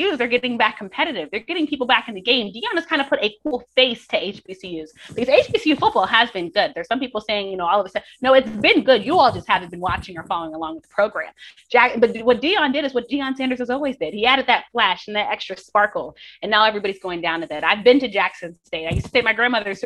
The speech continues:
who didn't live far from Jackson State University. A lot of talented people have come to that program in school, but now Deion has more people, one, investing in H B C Us. If you look at the guys on game days, they're up on par with, like, guys at these top five schools, making sure that they have,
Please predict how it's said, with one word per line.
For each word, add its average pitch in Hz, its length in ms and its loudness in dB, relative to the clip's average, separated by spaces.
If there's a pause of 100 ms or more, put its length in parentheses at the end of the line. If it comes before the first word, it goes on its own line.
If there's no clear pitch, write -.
who 226 140 -4
didn't 247 240 -2
live 262 180 6
far 190 200 2
from 185 140 -16
Jackson 185 300 -4
State 170 160 -6
University. 170 420 -10
A - 40 -2
lot 247 140 4
of 262 100 -4
talented 294 500 0
people 247 380 -2 (260)
have 247 180 0
come 247 160 -4
to - 60 -16
that 220 220 0
program 233 300 -2
in 185 100 -8
school, 320 280 -6
but 190 120 0
now 214 220 0
Deion 269 260 -4
has 233 160 -4
more 226 140 -2
people, 214 240 -8
one, 208 220 0
investing 185 560 -4
in 220 80 -6
H 226 260 -6
B 233 120 -10
C 240 360 -8
Us. 277 80 -6 (320)
If 190 140 -8
you 202 100 -4
look 220 140 -2
at - 80 -8
the 196 40 -2
guys 202 340 2
on 190 180 -2
game 185 280 -6
days, 233 280 0
they're 196 120 2
up - 120 4 (100)
on 202 200 -2 (100)
par 233 340 4
with, 214 100 -6
like, 180 180 -6
guys 202 280 0
at 196 60 -10
these 190 140 -16
top - 240 -4
five 196 220 0
schools, 208 400 -4
making 214 240 -6
sure 214 140 -4
that 196 100 -4
they 196 80 -2
have, 196 280 0